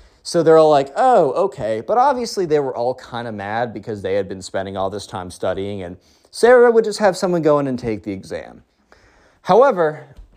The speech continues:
not all thi-, <laughs> like, something like that doesn't always work out seamlessly, right? I mean, we saw with the college cheating scandal or whatever that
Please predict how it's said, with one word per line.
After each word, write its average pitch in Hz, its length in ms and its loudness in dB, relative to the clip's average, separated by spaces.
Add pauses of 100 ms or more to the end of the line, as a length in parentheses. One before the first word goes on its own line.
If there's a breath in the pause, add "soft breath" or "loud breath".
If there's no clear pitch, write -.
not 202 340 2
all 233 140 4
thi-, 190 260 0
<laughs> - 60 -10
like, 143 220 -2 (200 soft breath)
something 254 360 0
like 190 220 2
that 147 460 4 (420)
doesn't 175 260 -2
always 156 220 -2
work 127 220 -4
out 107 160 -2
seamlessly, - 600 -14
right? 107 300 -2 (220)
I 135 80 -2
mean, 156 180 0
we 214 120 -2
saw 208 280 4
with 175 180 -2
the 175 100 -2
college 147 640 -2
cheating 147 400 -4
scandal 135 480 -2
or 123 80 4
whatever 123 460 2
that 107 320 -2